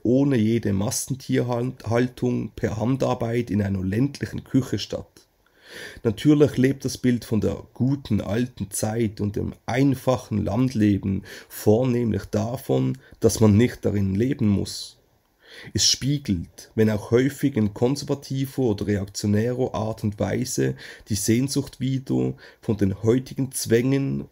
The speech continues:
und der Komplexität der Moderne frei zu sein.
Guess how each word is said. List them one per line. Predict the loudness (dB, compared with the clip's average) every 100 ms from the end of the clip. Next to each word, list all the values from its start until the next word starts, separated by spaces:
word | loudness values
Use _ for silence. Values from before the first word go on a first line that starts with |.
| _
und | 0 0
der | -4
Komplexität | -4 -6 -4 -6 -6 -6 -2 0 -2 0
der | 2
Moderne | 2 2 0 0 -2 -4 -6
frei | -12 -2 0 0
zu | -2 -6
sein. | -6 -6 -6